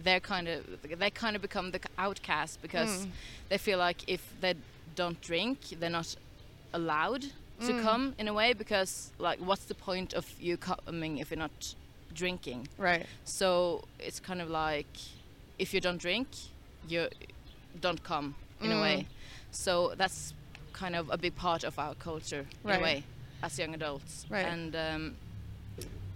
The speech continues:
Speaker 1: it is a problem in a way,
Speaker 2: Mm.
Speaker 1: because we want everybody to be,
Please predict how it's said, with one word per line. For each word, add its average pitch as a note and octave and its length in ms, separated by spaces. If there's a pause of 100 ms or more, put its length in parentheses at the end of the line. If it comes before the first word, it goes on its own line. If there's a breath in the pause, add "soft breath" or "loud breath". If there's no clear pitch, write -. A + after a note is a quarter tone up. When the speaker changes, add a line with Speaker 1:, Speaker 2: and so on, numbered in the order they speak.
(140)
Speaker 1:
it G3+ 120
is C4+ 200
a G3 80
problem D3 560 (100)
in D#3+ 80
a D#3+ 80
way, D#3+ 220
Speaker 2:
Mm. F#3+ 80 (420 loud breath)
Speaker 1:
because F3+ 540
we E3+ 80
want F#3+ 440
everybody E3 500
to - 120
be, D3+ 440